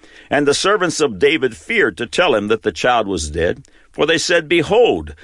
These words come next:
while the child was yet alive, we spake unto him, and he would not hearken unto our voice. How will he then vex himself if we tell him that the child is dead? But when David saw that his servants whispered,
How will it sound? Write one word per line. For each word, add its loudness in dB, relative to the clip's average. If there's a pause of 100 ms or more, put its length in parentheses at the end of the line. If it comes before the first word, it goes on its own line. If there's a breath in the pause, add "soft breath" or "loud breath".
(140 loud breath)
while 2
the 2
child 2
was 0
yet 2
alive, 2
we 2
spake -2
unto -4
him, -6 (320 soft breath)
and 2
he 2
would 0
not 0
hearken 2
unto -2
our 4
voice. -4 (240)
How 0
will 4
he 2
then 0
vex -2
himself -2 (260 soft breath)
if 0
we 0
tell 0
him -2 (160 soft breath)
that 0
the -6
child 0
is -8
dead? -8 (680 soft breath)
But 2
when 2
David -2
saw -2 (140)
that 0
his 0
servants 0
whispered, -4